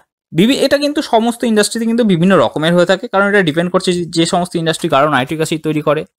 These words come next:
তার ক্ষেত্রে তার দ্বারা অ্যাটাক হওয়া কোনো, আহ, দুর্ঘটনা কবলিত ব্যক্তি তার শরীরে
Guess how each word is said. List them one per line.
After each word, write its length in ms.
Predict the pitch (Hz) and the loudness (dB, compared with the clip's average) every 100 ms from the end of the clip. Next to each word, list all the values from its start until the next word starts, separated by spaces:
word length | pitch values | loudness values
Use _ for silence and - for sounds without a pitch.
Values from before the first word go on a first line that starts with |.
| _ | _
তার 160 | 135 143 | -2 -2
ক্ষেত্রে 440 | - - 160 147 - _ - - | -4 -4 0 0 -2 _ -14 -2
তার 200 | 135 156 | -2 0
দ্বারা 180 | 160 | 0
অ্যাটাক 260 | 147 123 143 | 2 0 -4
হওয়া 240 | 165 147 | 0 0
কোনো, 340 | 139 147 139 - - | 0 -2 -4 -6 -6
আহ, 240 | 127 123 127 | -2 0 2
দুর্ঘটনা 380 | 135 147 151 | 2 2 2
কবলিত 300 | 139 135 135 | 0 -2 0
ব্যক্তি 360 | 151 120 - 147 | 0 0 -2 -6
তার 220 | 135 131 131 | 0 0 -2
শরীরে 500 | - 135 131 135 | -6 -4 0 -2